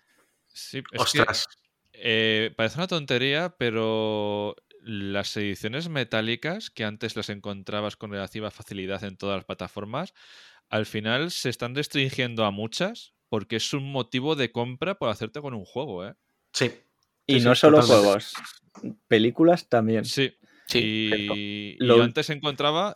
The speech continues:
Speaker 1: en todos lados y ahora solamente las encuentro en sitios muy contados. Ahí lo dejo.
Speaker 4: Los que pagan.
Speaker 1: Sí.
Speaker 2: Claro.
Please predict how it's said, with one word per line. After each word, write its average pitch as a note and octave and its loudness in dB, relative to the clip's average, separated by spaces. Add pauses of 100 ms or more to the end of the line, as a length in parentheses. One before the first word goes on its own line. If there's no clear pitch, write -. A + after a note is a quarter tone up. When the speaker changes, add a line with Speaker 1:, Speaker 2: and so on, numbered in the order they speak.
Speaker 1:
en A2+ -12
todos B2 2
lados C#3 2
y A2 -2
ahora A#2+ 0
solamente C3+ -6
las B2+ -4
encuentro C3+ -6
en A#2 -6
sitios E3 -6
muy D3 -10
contados. G2 -8 (800)
Ahí C3 -8
lo A2+ -4
dejo. F2+ -14 (220)
Speaker 4:
Los B2+ -6
que - -4
pagan. G2+ -4 (680)
Speaker 1:
Sí. - -16
Speaker 2:
Claro. - -2